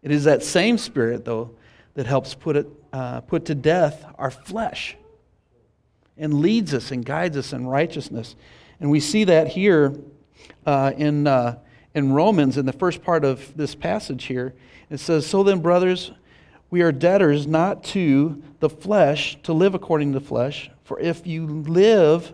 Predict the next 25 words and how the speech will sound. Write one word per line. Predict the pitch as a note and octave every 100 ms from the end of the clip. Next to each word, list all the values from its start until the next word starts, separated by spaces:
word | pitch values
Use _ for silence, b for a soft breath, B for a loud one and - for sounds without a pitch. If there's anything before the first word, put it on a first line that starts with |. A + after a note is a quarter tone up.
| -
according | C3+ - F#3 E3+
to | D#3+
the | D3+
flesh, | - F#3+ F#3 -
you |
will | F#3
die. | F3 G3+ F3+ B2 b b b b _
But | E3
if | D#3+
by | E3 D#3+
the | D3
Spirit | - - G#3+ G#3+ -
you | D3+
put | - - -
death | B2+ E3 G3 - - _ -
to | D3
death | C3 F3 F3 -
the | C#3
deeds | B2+ D#3+ F3 D3+
of | D3
the |
body, | C#3+ D3+ F3+ F3 D3+ D3+ B B B _
you | D#3 E3+
will | E3+ E3
live." | F#3 G#3 A2+ A#2+